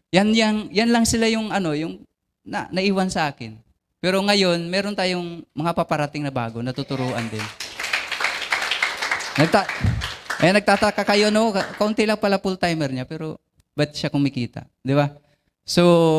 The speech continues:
hindi yan sa paramihan. Hindi yan sa paramihan. Kahit na kaunti kayo, kaya nyo pa din mag, ano, mag-production. So, kaila-, kaya,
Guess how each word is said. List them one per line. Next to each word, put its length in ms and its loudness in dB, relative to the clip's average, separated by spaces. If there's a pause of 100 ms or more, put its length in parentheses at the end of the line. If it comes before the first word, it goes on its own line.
(100)
hindi 320 4
yan 160 2
sa 160 2
paramihan. 720 2 (680)
Hindi 240 2
yan 80 4
sa 160 0
paramihan. 960 0
Kahit 240 0
na 80 -2
kaunti 400 -2
kayo, 240 -2
kaya 160 -2
nyo 160 -4
pa 160 -4
din 160 0
mag, 160 -4
ano, 240 -6
mag-production. 880 -4 (640)
So, 240 4
kaila-, 320 2
kaya, 240 2